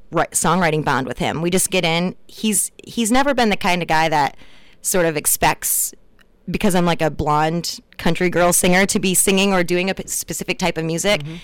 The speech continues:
Speaker 1: He's always really open to the stuff I bring to the table, and, um, yeah, so he, he's on, like, I think half of this record. He wrote half this record with me. So,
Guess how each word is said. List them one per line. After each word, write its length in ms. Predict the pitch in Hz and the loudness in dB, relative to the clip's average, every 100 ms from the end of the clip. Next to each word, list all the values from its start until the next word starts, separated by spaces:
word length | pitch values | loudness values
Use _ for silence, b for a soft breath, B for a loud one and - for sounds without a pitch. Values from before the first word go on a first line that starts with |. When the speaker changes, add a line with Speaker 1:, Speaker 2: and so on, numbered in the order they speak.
| - | -6
Speaker 1:
He's 160 | 208 | 2
always 140 | 233 214 | 2 4
really 200 | 202 - | 2 2
open 280 | 165 185 175 | 0 2 0
to 60 | |
the 60 | 165 | 0
stuff 220 | - 165 | 0 0
I 80 | 165 | 0
bring 180 | 165 160 | 0 0
to 60 | |
the 80 | 160 | -2
table, 440 | - 160 156 165 | 0 0 0 -2
and, 220 | 156 139 170 B B B | -2 -4 -10 B B B
um, 480 | - 160 143 135 147 - b b | -2 0 0 -2 -6 -10 b b
yeah, 280 | 185 139 - | 4 4 4
so 280 | - 170 | 2 4
he, 260 | 143 240 233 | 2 2 0
he's 240 | - 247 247 | 0 -2 0
on, 160 | 170 | 0
like, 340 | 139 147 - - - | 0 -4 -6 -12 -6
I 60 | |
think 160 | 175 - | -6 -4
half 220 | 156 143 | -6 -4
of 40 | |
this 160 | 139 139 | -6 -2
record. 360 | 139 - 123 - | -2 -2 -4 -2
He 100 | 156 | 0
wrote 160 | 151 | 0
half 180 | 151 - | 0 -4
this 140 | - | -6
record 180 | - - | -8 -8
with 140 | - - | -10 -8
me. 120 | - | -4
So, 260 | - - | -4 -4